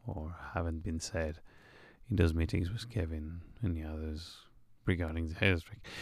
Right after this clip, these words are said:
But right now, I want to leave you at exactly four minutes.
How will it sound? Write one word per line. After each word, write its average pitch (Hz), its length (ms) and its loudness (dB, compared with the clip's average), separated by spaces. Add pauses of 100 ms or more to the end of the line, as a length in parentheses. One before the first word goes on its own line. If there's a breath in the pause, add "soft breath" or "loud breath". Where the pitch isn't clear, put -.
(160 loud breath)
But 123 120 8
right 156 180 12
now, 120 380 12 (240)
I 123 120 8
want 123 260 8
to 110 420 8 (1160 loud breath)
leave 98 240 12
you 98 140 10
at 98 140 8
exactly 95 400 6
four - 260 4
minutes. - 680 6